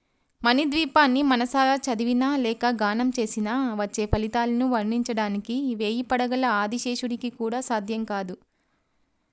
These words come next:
సమస్త లోకాన్ని పాలించే అమ్మవారిని మణిద్వీప వర్ణనతో పారాయణం చేయటం విశేష ఫలాన్ని ఇస్తుంది. అమ్మకు పూజ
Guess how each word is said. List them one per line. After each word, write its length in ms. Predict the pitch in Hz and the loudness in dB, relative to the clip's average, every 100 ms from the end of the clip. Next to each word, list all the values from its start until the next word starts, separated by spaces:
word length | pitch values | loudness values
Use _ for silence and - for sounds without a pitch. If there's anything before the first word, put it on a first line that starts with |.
| _ - | _ 0
సమస్త 340 | 247 269 294 311 | 2 4 2 2
లోకాన్ని 540 | 302 277 285 285 285 | 4 4 4 4 4
పాలించే 540 | 269 254 233 233 - 247 | 2 2 4 2 0 0
అమ్మవారిని 720 | 214 247 247 233 214 262 285 | 2 2 2 2 2 2 2
మణిద్వీప 600 | 226 214 247 233 277 277 | 2 0 0 0 0 0
వర్ణనతో 640 | 269 240 233 233 226 240 | 2 2 0 -2 -2 -4
పారాయణం 600 | 254 233 220 233 240 247 | 0 0 2 2 0 0
చేయటం 500 | 247 233 214 220 262 | 0 -2 -2 0 0
విశేష 360 | 240 220 240 247 | 0 -2 -2 -2
ఫలాన్ని 520 | 269 240 214 208 214 247 | -2 -2 -2 -2 -2 -2
ఇస్తుంది. 480 | 220 - 190 196 - _ _ _ _ _ _ _ _ 220 | -4 -6 -8 -8 -12 _ _ _ _ _ _ _ _ 0
అమ్మకు 340 | 247 294 302 | 4 4 0
పూజ 260 | 285 277 | -2 0